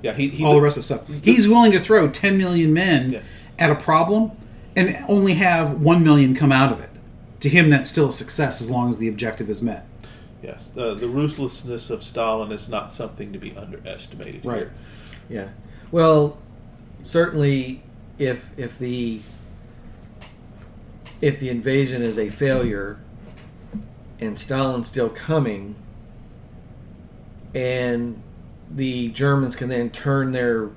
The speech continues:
Speaker 3: focus eastward and make it a bloody mess, then certainly the atomic weapons come into play.
Speaker 2: Almost certainly, yes.
Speaker 3: Uh, there has to be a decision, okay,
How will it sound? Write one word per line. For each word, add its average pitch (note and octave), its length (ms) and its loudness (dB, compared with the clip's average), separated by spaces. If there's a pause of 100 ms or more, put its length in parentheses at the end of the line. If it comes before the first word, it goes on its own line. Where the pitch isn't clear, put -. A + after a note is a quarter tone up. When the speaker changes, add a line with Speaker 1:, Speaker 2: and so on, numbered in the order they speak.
(260)
Speaker 3:
focus C#3 640 -2
eastward A2 600 -2 (440)
and A2+ 180 -6
make B2+ 180 -6
it A#2+ 80 -2
a A2+ 80 -2
bloody A#2+ 300 -4
mess, A2+ 540 -8 (360)
then A#2 180 -4
certainly B2 380 -4
the A2 120 -6
atomic G#2+ 400 -8
weapons G2 320 -6
come F2 200 -14
into D#2+ 160 -14
play. E2+ 340 -14 (760)
Speaker 2:
Almost C3+ 280 2
certainly, B2+ 360 0
yes. A#2+ 320 -6
Speaker 3:
Uh, G2+ 300 -8
there B2 140 -2
has B2 180 -2
to A#2+ 80 -10
be B2 100 -4
a A#2 80 0
decision, G#2 640 -6
okay, G#2+ 440 -6